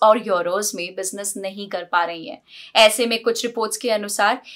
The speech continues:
एक इंडियन गवर्नमेंट ऑफिशियल ने ये भी बताया कि इंडियन और रशियन गवर्नमेंट्स एक रूपी रूबल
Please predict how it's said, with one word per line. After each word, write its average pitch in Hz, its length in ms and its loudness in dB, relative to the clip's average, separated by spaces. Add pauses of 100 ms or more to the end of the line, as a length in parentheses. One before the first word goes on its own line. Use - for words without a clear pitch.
एक - 280 4
इंडियन 277 360 4
गवर्नमेंट 247 460 6
ऑफिशियल 233 440 -2
ने 208 80 -6
ये 202 180 -6
भी 233 140 0
बताया 208 500 4 (240)
कि 320 60 4
इंडियन 262 540 2
और 254 280 4
रशियन 320 280 4
गवर्नमेंट्स 226 640 2
एक 370 160 -2
रूपी 269 360 2
रूबल 226 340 0